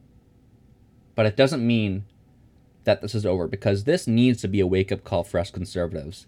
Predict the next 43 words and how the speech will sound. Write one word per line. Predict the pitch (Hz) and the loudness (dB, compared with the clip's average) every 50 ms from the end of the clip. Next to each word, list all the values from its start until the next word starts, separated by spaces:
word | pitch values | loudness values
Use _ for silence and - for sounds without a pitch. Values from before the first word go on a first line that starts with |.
| _ | _
It | - 175 208 | -2 0 0
is | 190 - - | 0 0 -4
time. | - - - - 85 85 90 85 85 85 76 87 104 _ _ _ _ _ - _ _ _ _ | -14 -16 -12 -8 -6 -6 -6 -6 -8 -10 -12 -14 -16 _ _ _ _ _ -20 _ _ _ _
It | - 175 | 0 0
is | 202 196 | 0 -2
time | - - - - - 151 143 147 147 147 135 | -2 -14 -14 -6 0 2 4 4 4 2 2
for | - 131 123 | 2 2 2
us | 117 120 | 2 2
to | - 110 | 0 2
move | 101 98 104 107 110 113 113 - | 2 4 4 4 4 2 0 -2
past | - - 113 107 101 95 95 - | -6 -2 0 2 2 0 -2 -4
what | - 92 - | -6 -6 -4
we | 95 92 | -4 -4
have | 95 90 85 90 | -4 -4 -6 -6
now. | 98 87 82 82 82 80 - - - - - _ - - - | -8 -8 -8 -8 -12 -14 -16 -18 -20 -20 -20 _ -20 -8 -2
We | 160 160 | 0 2
need | 156 151 156 180 190 | 4 4 4 2 2
to | - 175 | 0 0
demand | 170 139 127 127 131 139 143 139 127 117 | 0 2 4 4 4 6 6 4 2 0
states | - - _ - - 170 175 147 127 - - | -2 -10 _ -6 0 2 2 2 2 -2 0
reassert | 131 127 120 117 - - 123 123 - | 2 2 2 2 2 -2 -2 -2 0
their | 131 123 120 | 0 2 2
authority. | 120 - - 139 139 143 139 107 87 82 95 - - - - _ _ - _ _ | 0 2 2 4 6 6 6 4 2 -2 -8 -12 -18 -20 -20 _ _ -20 _ _
We | 139 143 147 | 0 2 2
need | 160 185 - | 2 2 0
to | 196 | 0
make | 170 156 - | -2 -2 -4
sure | - - 175 | -2 -2 0
that | 170 156 127 | 0 0 0
we | 139 156 160 | 0 -2 -2
are | 135 | -4
fighting | - - - - - 139 147 147 143 135 117 | -4 -6 -10 0 4 4 4 4 4 2 0
the | 104 | 0
culture | 98 - - 98 95 - - 104 | -2 -2 -2 -2 -2 -2 -4 -6
war, | 95 85 87 | -4 -4 -2
and | 101 127 | 2 4
that | 147 165 185 - - | 4 4 4 2 -2
means | 170 156 143 - | -6 -6 -6 -6
shutting | - - - - 208 202 175 135 | -12 -4 2 2 4 4 4 4
off | 127 127 127 | 2 2 0
Hollywood. | - - 107 98 92 92 92 90 87 82 92 - - - - - - _ _ | -2 -2 0 2 2 2 2 0 -2 -4 -4 -8 -14 -20 -20 -20 -20 _ _
That | 135 139 151 185 160 | 4 4 4 4 2
means | 160 175 170 160 - | -2 -4 -4 -6 -6